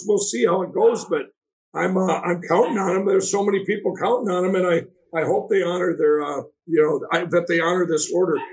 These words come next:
because I'm gonna follow that up with twenty-five million more, a hundred million more, whatever it takes, because people have reached out to me from every sector, from government to private sector, everywhere. And I'm not,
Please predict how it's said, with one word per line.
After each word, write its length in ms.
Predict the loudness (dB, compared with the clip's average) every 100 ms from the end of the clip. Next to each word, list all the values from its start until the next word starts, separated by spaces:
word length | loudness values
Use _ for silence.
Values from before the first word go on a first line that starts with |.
| -4
because 280 | -2 0 0
I'm 120 | 0
gonna 200 | 0 -2 0
follow 280 | 0 2 0
that 120 | -2
up 180 | -2 -2
with 160 | -6 -8 _ -4
twenty-five 500 | 0 0 0 0 0
million 300 | 0 0 0
more, 340 | 0 0 0 0
a 140 | -2
hundred 280 | -2 0 0
million 280 | 0 0 0
more, 220 | 0 0
whatever 320 | 0 0 -2
it 120 | -4
takes, 300 | 0 0 0 -12 _ _ -4
because 360 | 2 2 2
people 340 | -2 0 0 0
have 180 | -2 -2
reached 260 | -2 -2
out 240 | 0 0 0
to 80 | -6
me 300 | -6 -6 -10 _ _
from 200 | -4 -4 0
every 260 | 0 0 -2
sector, 480 | 0 -2 0 -4 -2
from 220 | -4 -2
government 560 | 0 2 2 0 -2 -2
to 80 | -4
private 460 | -2 0 0 0 0
sector, 500 | -2 0 0 0 -2 _ _ -6
everywhere. 460 | -2 0 0 2 0
And 180 | -2 -2
I'm 180 | 0 2
not, 300 | 0 -2